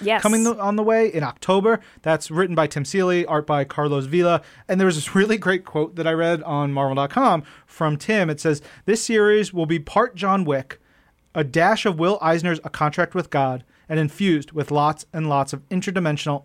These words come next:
Speaker 2: X-Men superhero mythos." That is the book I want to read. It is really exciting for me.
Speaker 1: That is, like, a very yummy buffet of stuff.
Speaker 2: Mm-hmm.
Speaker 1: All in one book.
Speaker 2: Yes.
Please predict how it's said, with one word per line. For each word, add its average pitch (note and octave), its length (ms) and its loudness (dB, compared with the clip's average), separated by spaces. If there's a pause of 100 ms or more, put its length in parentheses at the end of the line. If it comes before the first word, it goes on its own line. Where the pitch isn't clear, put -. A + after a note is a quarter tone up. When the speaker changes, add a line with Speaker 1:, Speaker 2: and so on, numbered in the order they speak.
Speaker 2:
X-Men E3 420 -4
superhero D3+ 640 0
mythos." C3 420 -10 (440)
That F#3+ 280 4
is D#3+ 340 0 (100)
the D3+ 140 -2
book D#3+ 260 0
I E3+ 80 4
want F3 180 0
to F#3 60 2
read. C3 360 -2 (560)
It C#3 120 -4
is A2+ 180 -8
really D3 560 0
exciting C3 400 -4
for A#2 120 -16
me. - 160 -20 (180)
Speaker 1:
That G#3+ 180 0
is, G3+ 160 -4
like, G#3 140 0
a G#3 60 -2
very G3 280 0
yummy G3 320 -2
buffet F#3 460 -2
of F3 100 -4
stuff. - 560 -6
Speaker 2:
Mm-hmm. F3+ 580 0
Speaker 1:
All G3 220 2
in G3 80 -2
one F3+ 160 -6
book. D3+ 320 -2 (300)
Speaker 2:
Yes. - 380 -14